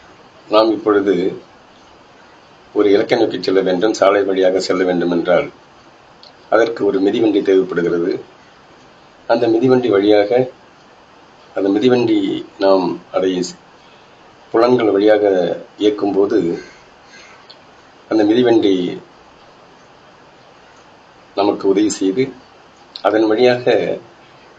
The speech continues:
இலக்கை, அந்த திசையை நோக்கி அடைகிறோம், சாலை வழியாக செல்லும் போது. இது எப்படி ஒரு கருவியாக நமக்கு உதவி செய்கிறதோ, அது போலத்தான் அந்த அந்தக்கரணம் என்று சொல்லக்கூடிய நிலையில இருந்து கொண்டு, நம் புலன் வழியாக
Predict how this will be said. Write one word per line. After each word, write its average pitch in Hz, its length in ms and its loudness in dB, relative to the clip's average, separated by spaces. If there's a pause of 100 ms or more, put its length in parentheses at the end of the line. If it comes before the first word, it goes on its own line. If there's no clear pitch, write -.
இலக்கை, 107 560 0
அந்த 95 180 0
திசையை 98 380 0
நோக்கி 98 280 0
அடைகிறோம், 92 540 0
சாலை 95 320 0
வழியாக 90 380 -4
செல்லும் 82 400 -6
போது. 78 380 -10 (1400)
இது 127 160 2
எப்படி 143 460 2
ஒரு 110 140 2
கருவியாக 117 500 0
நமக்கு 104 320 -2
உதவி 107 280 0
செய்கிறதோ, 92 580 0
அது - 200 -4
போலத்தான் 95 720 -2
அந்த 92 200 -4
அந்தக்கரணம் 104 560 0
என்று 87 180 -6
சொல்லக்கூடிய 90 520 -8
நிலையில 92 400 -6
இருந்து 92 260 -12
கொண்டு, 92 280 -8 (1600)
நம் 131 220 2
புலன் 127 280 2
வழியாக 123 720 4